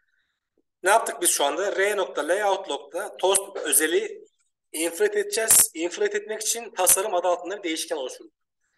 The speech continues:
Şimdi de toast mesajımızı yapalım. Yani toast özel eşittir toast application context.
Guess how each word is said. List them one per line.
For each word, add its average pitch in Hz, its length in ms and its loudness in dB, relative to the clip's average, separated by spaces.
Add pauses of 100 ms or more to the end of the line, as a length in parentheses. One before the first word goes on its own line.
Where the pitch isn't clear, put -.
(300)
Şimdi 240 400 -4
de 233 320 -2 (160)
toast 208 300 2
mesajımızı 190 460 -2
yapalım. 120 360 -2
Yani 151 280 -2 (1600)
toast 190 360 2
özel 151 460 2 (1160)
eşittir - 680 -2 (200)
toast 196 500 0 (1200)
application 185 480 0
context. - 540 0